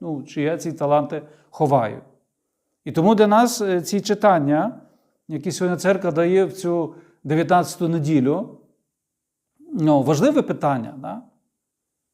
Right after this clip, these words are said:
Коли прийде ця моя ніч, а вона прийде,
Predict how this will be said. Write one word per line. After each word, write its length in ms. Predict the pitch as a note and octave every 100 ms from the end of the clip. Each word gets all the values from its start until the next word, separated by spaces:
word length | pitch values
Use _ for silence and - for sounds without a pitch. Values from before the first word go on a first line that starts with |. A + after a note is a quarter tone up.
| _
Коли 400 | E3+ F3 A#3+ C#4
прийде 500 | - F3 D#3 G#3+ G#3+
ця 380 | - G#3 G3 D3
моя 560 | C3+ F3 F3 G#3+ G#3
ніч, 640 | C#3 B2+ A#2+ B2+ - - _ _
а 100 | -
вона 220 | C3+ B2 E3+
прийде, 580 | C4+ C4 C3 A2 G3+